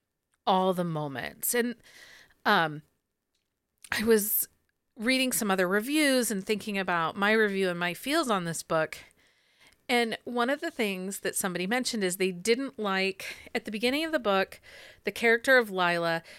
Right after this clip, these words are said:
is kind of a introvert, closed off, wears all black,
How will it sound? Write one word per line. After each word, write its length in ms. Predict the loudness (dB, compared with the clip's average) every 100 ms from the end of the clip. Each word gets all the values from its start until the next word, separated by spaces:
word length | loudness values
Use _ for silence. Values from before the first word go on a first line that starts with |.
| -20 0
is 240 | 6 6 4
kind 340 | 0 2 4
of 180 | 2 2 0
a 520 | 2 2 2 0 -2 -6 -16 -20 _ _ _ _ _ _ _ _ _ _ _ _ _ _ _ _ _ _ -2
introvert, 720 | 0 0 -2 2 2 2 -4 -20 _ _
closed 480 | -10 2 4 4 0 4
off, 540 | 4 4 -2 -12 -16 -20 _ _ _
wears 240 | 0 0 0
all 160 | -4 -4
black, 520 | 2 4 4 -2 -18